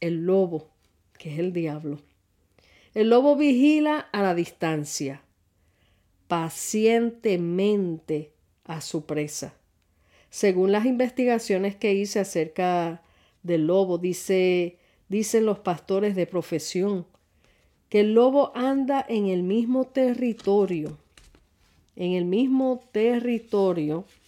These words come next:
donde se apacentan las ovejas, porque ellos se sienten con el mismo derecho de estar ahí.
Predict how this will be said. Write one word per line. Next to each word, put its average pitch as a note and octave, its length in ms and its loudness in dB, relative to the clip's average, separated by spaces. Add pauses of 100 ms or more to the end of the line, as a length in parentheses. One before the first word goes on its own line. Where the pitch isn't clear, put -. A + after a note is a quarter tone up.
(540)
donde G3 500 4
se F#3 800 2
apacentan A#3 880 -2
las F#3 220 -4
ovejas, E3+ 640 -4 (400)
porque A3 400 4
ellos C4+ 240 0
se C#4+ 140 0
sienten C4+ 500 -2
con A3 220 0
el G3+ 160 6
mismo D4+ 800 4
derecho B3 640 2
de G#3+ 120 0
estar E3+ 400 -6
ahí. D#3 360 -4